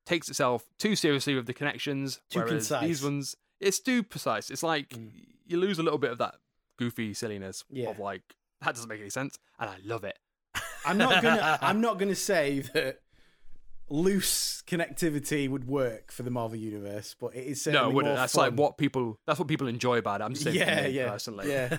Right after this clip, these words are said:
Speaker 3: <laughs> Is it at this point that, um, Kong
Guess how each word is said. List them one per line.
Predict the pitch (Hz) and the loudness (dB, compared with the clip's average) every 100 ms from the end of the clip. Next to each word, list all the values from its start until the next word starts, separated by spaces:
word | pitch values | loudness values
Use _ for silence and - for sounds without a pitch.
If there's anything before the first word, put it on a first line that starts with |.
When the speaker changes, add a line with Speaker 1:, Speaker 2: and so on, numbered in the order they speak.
| - | -4
Speaker 3:
<laughs> | 143 - 135 - - - - - - - - | -6 -6 -10 -8 -16 -18 -20 -20 -20 -20 -10
Is | 220 220 | -6 -2
it | |
at | 247 233 | -2 -2
this | 285 | -6
point | - - 240 214 - _ _ | -4 0 2 0 -8 _ _
that, | 185 180 - | -8 -8 -6
um, | 165 165 156 135 127 _ _ | -4 -2 -4 -8 -12 _ _
Kong | - 170 170 160 | -6 -4 -2 -4